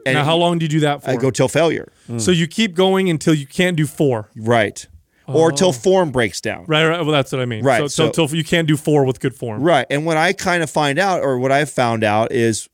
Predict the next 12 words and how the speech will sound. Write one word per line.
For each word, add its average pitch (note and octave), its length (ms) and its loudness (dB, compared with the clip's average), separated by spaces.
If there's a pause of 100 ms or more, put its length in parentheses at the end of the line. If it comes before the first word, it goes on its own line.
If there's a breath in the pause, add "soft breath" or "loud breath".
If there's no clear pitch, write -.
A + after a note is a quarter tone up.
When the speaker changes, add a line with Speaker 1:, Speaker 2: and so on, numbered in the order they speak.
Speaker 1:
uh, A2 300 0
I've G#2 180 -6
come A2 300 0
to A2+ 120 0
the G#2 120 0
conclusion G2+ 540 -2
that G2 300 -2 (880 soft breath)
I C3 180 0
get D3 220 0
about, B2+ 840 0 (560 soft breath)
you B2 80 -4
know, A2 440 0